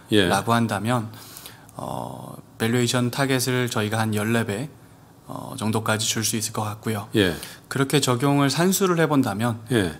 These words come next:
Speaker 2: 어, 사십만 원 정도까지 갈 수 있다는 계산도 가능합니다.
Speaker 1: 예.
Speaker 2: 그리고 그 길을 가기 위한 명백한 허들이자 조건은 저희가 예상한 것처럼 이제 굉장히 잘 하고 있는 상황이지만,
Speaker 1: 예.
Speaker 2: 이 결과값으로서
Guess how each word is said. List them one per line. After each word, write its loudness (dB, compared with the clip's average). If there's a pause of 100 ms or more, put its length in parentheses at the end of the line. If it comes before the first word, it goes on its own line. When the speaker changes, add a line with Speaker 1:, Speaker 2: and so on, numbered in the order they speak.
Speaker 2:
어, -10
사십만 0
원 0
정도까지 -2
갈 -4
수 -4
있다는 -2
계산도 0
가능합니다. -4
Speaker 1:
예. 4 (160)
Speaker 2:
그리고 -4 (100)
그 2
길을 2
가기 2
위한 0
명백한 2 (360)
허들이자 0
조건은 0 (420)
저희가 2
예상한 2
것처럼 0 (460)
이제 -4
굉장히 2
잘 2
하고 4
있는 2
상황이지만, 2
Speaker 1:
예. 8 (260)
Speaker 2:
이 -2
결과값으로서 2